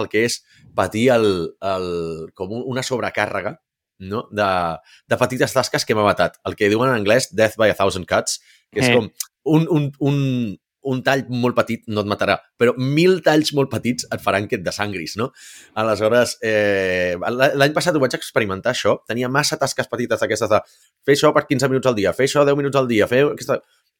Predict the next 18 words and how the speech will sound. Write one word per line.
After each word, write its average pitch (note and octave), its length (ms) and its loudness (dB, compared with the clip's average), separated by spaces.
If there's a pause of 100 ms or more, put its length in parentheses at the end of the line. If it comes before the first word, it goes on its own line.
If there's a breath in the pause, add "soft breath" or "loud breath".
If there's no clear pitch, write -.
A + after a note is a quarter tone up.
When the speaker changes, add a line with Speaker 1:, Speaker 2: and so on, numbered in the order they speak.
Speaker 1:
i C3 80 -2
n'he B2 80 0
fet D3 160 -2
massa, G2 240 -4
no? A2+ 160 -2
I C3 80 2
ara C3+ 80 2
estic - 240 -12
provant B2+ 240 2
una C3 80 -2
miqueta B2+ 320 2
l'approach G#2 420 0
contrari, B2+ 400 2
que B2+ 140 0
és - 0 -
el A#2 160 4
de A2 80 4
dir G2+ 100 2